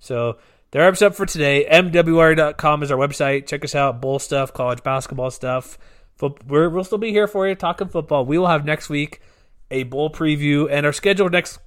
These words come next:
couple weeks because you know how it is. You got the holidays, you got Christmas, you got New Year's, you got family obligations, you got stuff you wanna do. Just check the feed.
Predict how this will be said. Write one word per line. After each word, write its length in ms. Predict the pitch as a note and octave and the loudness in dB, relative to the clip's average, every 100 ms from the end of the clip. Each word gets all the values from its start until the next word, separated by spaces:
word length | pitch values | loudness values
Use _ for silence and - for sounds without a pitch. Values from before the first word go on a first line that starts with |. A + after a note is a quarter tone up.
| _ | _
couple 240 | F3+ E3 | -4 -2
weeks 320 | E3+ E3+ - - | 0 0 -4 -18
because 420 | C3+ C#3+ C#3 - _ _ _ | -8 -6 -6 -12 _ _ _
you 100 | G#3 | -8
know 60 | D#3 | -6
how 60 | |
it 60 | A#2+ | -6
is. 60 | B2 | -6
You 40 | |
got 80 | D3 | -8
the 60 | C3 | -4
holidays, 400 | B2 B2+ B2+ C#3 | -2 -2 -4 -8
you 80 | |
got 60 | B2 | -8
Christmas, 360 | - B2+ - B2 | -10 -10 -12 -10
you 60 | C3 | -10
got 80 | B2 | -8
New 80 | |
Year's, 260 | C3 C3 B2+ | -10 -10 -10
you 80 | B2+ | -4
got 280 | C3 B2+ - | -2 -4 -4
family 360 | C#3 C3+ C3+ | -6 -6 -6
obligations, 640 | B2+ B2+ B2 B2 A#2 A#2+ B2 | -6 -6 -10 -10 -10 -14 -10
you 80 | |
got 240 | C3+ C3 - | -6 -8 -8
stuff 280 | - B2+ C#3 | -12 -10 -10
you 80 | |
wanna 180 | B2+ B2 | -10 -10
do. 320 | A#2 A2+ A#2 - - _ - _ - | -12 -10 -12 -14 -20 _ -20 _ -20
Just 160 | B2+ B2 | -16 -8
check 160 | D#3+ D#3+ | -8 -8
the 80 | |
feed. 360 | G3+ C3+ B2+ | -10 -8 -8